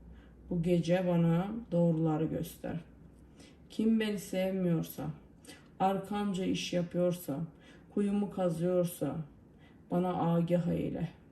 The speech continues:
bana belli eyle. Rüyada yüzünü göster bana.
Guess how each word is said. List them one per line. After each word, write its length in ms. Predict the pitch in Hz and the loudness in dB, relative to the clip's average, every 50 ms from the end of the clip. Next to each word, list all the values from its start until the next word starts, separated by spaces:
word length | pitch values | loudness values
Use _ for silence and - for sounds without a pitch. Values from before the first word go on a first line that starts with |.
| - - - - - - - - - - | -20 -20 -20 -20 -20 -20 -20 -20 -12 -8
bana 280 | 196 202 202 190 175 170 | -6 -4 -2 0 0 0
belli 320 | 175 165 151 151 156 170 | 2 2 2 0 0 0
eyle. 380 | - - - - - - 165 - - - - - - - - - - - - - | -2 -2 -4 -6 -6 -6 -6 -6 -8 -14 -20 -20 -20 -20 -20 -20 -20 -16 -6 -2
Rüyada 380 | 180 208 208 202 196 180 196 196 | 0 2 2 2 2 0 0 -2
yüzünü 440 | 190 185 175 165 170 170 170 170 | 0 0 2 2 4 4 4 4
göster 560 | 160 160 165 - - - - 160 160 - - - | 4 2 0 -2 -6 -6 -4 -4 -4 -4 -4 -6
bana. 220 | - - 165 | -6 -4 -6